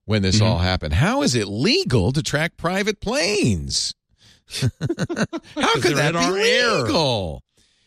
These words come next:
Speaker 1: The tracking capabilities are possible thanks to a technology called A D B S B, or Automatic Dependent Surveillance Broadcast. Uh, every
Speaker 3: Surveillance? Did I hear
Speaker 1: every
Speaker 3: surveillance?
Speaker 1: three
Speaker 2: Uh-oh.
Speaker 1: seconds,
Speaker 2: Uh-oh.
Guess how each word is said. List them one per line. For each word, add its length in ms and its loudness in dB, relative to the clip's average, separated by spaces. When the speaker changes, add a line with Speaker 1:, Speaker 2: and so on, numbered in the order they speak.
Speaker 1:
The 60 -6
tracking 420 -2
capabilities 640 0
are 60 -2
possible 440 0
thanks 280 0
to 80 0
a 20 0
technology 600 0
called 420 0
A 280 2
D 340 2
B 440 2
S 320 2
B, 360 0
or 380 -2
Automatic 460 2
Dependent 420 -2
Surveillance 500 0
Broadcast. 800 -4
Uh, 200 -2
every 260 4
Speaker 3:
Surveillance? 420 0
Did 100 -2
I 120 4
hear 320 0
Speaker 1:
every 300 2
Speaker 3:
surveillance? 180 0
Speaker 1:
three 160 2
Speaker 2:
Uh-oh. 60 2
Speaker 1:
seconds, 560 0
Speaker 2:
Uh-oh. 180 2